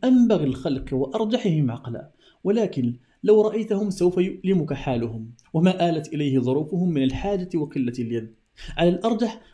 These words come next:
قد تكونين أنت أو أنت واحدا منهم. كل هذه الطاقات المعطلة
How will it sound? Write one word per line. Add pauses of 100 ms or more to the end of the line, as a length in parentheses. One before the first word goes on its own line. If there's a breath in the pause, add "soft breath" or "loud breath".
قد
تكونين
أنت (200)
أو
أنت
واحدا
منهم.
كل
هذه
الطاقات
المعطلة